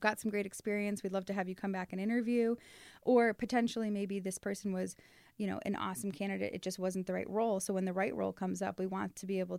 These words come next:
to reach out to them and, and see if, um, they're, you know, they're willing to come back and, and interview with us. So, uh, you know,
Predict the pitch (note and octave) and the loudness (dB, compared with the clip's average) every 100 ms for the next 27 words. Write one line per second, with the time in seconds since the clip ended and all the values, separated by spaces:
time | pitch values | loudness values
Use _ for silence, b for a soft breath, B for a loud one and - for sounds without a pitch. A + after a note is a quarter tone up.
0 | - F3+ F#3+ G3 F#3+ F#3 - - G3 G3 | -4 -2 -2 -2 -2 -2 -4 -4 -4 -4
1 | F#3 F#3 G3 - F3+ F#3 - F#3 F3+ F#3+ | -2 -2 -2 -4 -4 -6 -6 -4 -2 -4
2 | - - - F3+ F3+ F3 - G3 F#3 F3+ | -6 -14 -12 -8 -8 -6 -6 -4 -4 -6
3 | F3 F#3 F3+ - G3 F#3 F3+ - G3 - | -6 -6 -6 -8 -8 -6 -6 -8 -6 -6
4 | F#3 F#3 G3+ G3 G3 F#3+ - F#3+ - G3 | -4 -4 -4 -6 -8 -8 -8 -8 -4 -2
5 | G3 B B B B _ _ - - G3+ | -2 B B B B _ _ -8 -4 -4
6 | F3+ F#3 | -4 -6